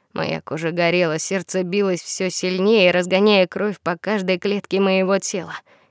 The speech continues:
Все мышцы работали слаженно, и я мигом взлетел на девятый этаж, а потом и на десятый.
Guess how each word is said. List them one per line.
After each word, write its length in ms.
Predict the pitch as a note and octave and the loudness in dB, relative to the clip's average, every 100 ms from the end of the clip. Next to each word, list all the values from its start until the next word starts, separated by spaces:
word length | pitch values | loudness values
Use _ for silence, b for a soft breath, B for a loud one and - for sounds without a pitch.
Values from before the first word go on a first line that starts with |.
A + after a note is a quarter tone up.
| b | b
Все 240 | - - | -10 -8
мышцы 340 | E2 D3+ - C3+ | -6 -6 -6 -4
работали 460 | E3 E3+ E3 F3 E3 | -4 -4 -4 -2 -4
слаженно, 720 | - D#3+ F#3 E3+ E3+ F3+ F#3 | -4 -2 -2 0 0 2 2
и 40 | |
я 100 | F#3 | 4
мигом 320 | F#3+ G3 F#3+ | 4 4 2
взлетел 460 | E3+ F3+ F3 G#3+ G3+ | 0 -2 -2 0 0
на 120 | F3 | 0
девятый 460 | F3+ G3 G3 F3+ F3+ | 0 0 0 0 0
этаж, 340 | - A3 - | 0 0 0
а 80 | C#3+ | -2
потом 440 | - E3 F#3+ G3 | -2 -2 0 2
и 40 | F3 | 2
на 140 | F#3 | 2
десятый. 640 | F#3 G#3 - A#3 - D#3+ | 0 -2 -2 -4 -4 -12